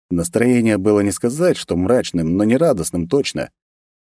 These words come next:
Меня одолевали сумбурные мысли и сомнения насчёт города, а Вета, просто умостившись возле меня, лежала и задумчиво водила пальчиком по моей груди.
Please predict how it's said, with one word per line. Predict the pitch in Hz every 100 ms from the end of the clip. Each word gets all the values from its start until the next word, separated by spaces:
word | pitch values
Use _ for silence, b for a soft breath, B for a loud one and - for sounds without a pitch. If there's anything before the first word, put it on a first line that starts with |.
| -
Меня | 85 92
одолевали | 85 90 92 92 87
сумбурные | 85 95 90 92 92 90
мысли | 110 101 90
и |
сомнения | 85 98 110 98 87
насчёт | 85 98 87
города, | 113 101 78 69 _ _ _ -
а | 90
Вета, | 151 143
просто | 123 127 117 98
умостившись | 95 85 110 104 85 95
возле | 92 90
меня, | 92 107 110 87
лежала | 85 113 131 135 113
и |
задумчиво | 95 92 107 101 98
водила | 87 87 95
пальчиком | 85 92 87 - 87
по | 87
моей | 87 87
груди. | 90 104 87 67